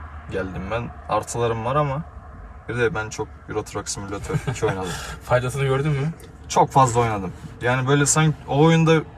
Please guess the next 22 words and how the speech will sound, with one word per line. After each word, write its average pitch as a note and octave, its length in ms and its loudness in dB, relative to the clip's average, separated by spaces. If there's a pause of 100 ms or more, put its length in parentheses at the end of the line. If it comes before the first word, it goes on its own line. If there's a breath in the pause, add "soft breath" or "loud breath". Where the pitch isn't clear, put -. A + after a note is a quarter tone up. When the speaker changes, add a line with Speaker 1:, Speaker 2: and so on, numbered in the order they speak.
(340)
Speaker 1:
yakıt C3 280 0
tasarrufu C3+ 440 4
yapmaya C3 280 4
falan A#2+ 220 4
uğraşıyordum. G2 460 -4
Kafayı A#2 300 4
bozmuş-, A2+ 640 2
bozmuştum A#2 520 2
artık. C#3 280 -4 (960)
Faydası E3+ 380 10
oluyor D#3 240 8
böyle C#3 200 8
dar C#3+ 160 12
yerlere C#3 300 10
girip C3+ 260 2
çıkarken C#3 420 4
falan. A#2 240 2 (280)
Geri D3 200 10
geri D#3 280 10 (1040)
bayağı D#3 320 12
iyiyimdir B2+ 420 4
mesela. - 360 0